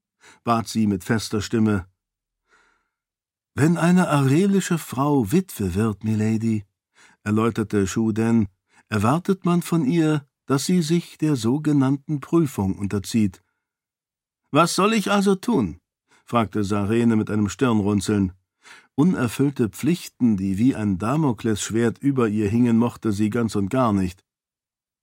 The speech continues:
„Ach, etwas essen oder Decken an die Armen verteilen“, sagte Ahan mit einer wegwerfenden Handbewegung. Niemand erwartet,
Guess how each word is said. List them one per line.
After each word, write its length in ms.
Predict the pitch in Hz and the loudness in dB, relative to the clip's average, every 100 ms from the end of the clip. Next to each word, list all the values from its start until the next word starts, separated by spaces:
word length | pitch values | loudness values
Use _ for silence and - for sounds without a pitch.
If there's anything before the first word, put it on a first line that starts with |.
| _ _ | _ _
„Ach, 720 | - 196 208 175 110 - - - - - - - _ | -4 2 4 4 2 -4 -8 -14 -20 -20 -20 -20 _
etwas 560 | - - 151 127 123 101 | -2 0 0 -4 -4 -4
essen 640 | - 175 - 143 147 135 113 - - - - - - - | 0 0 0 -2 -2 0 -2 -6 -18 -18 -16 -16 -18 -12
oder 360 | - 190 147 120 | -4 0 0 -2
Decken 600 | 147 170 - 160 156 139 | 0 -2 0 2 2 2
an 140 | 120 | 0
die 220 | 117 123 | -2 0
Armen 500 | 143 147 143 135 120 | 0 2 2 2 0
verteilen“, 760 | 110 120 123 127 123 117 107 101 - _ _ _ _ _ | -4 -8 -6 -4 -4 -6 -6 -8 -10 _ _ _ _ _
sagte 520 | 113 120 - 113 107 | -2 -2 0 0 0
Ahan 440 | 98 107 120 120 110 | -2 0 2 4 2
mit 140 | 101 | 2
einer 260 | 101 104 98 | -2 -2 -2
wegwerfenden 720 | 117 - 107 107 98 104 101 | -4 -4 -4 -4 -2 -2 0
Handbewegung. 800 | 110 117 107 98 110 107 110 104 - _ _ _ _ | 0 0 0 0 0 0 0 -2 -4 _ _ _ _
Niemand 520 | 151 190 190 160 139 | 0 4 4 4 0
erwartet, 800 | - 107 143 160 - 135 107 - | -2 -2 2 2 2 -2 -2 -10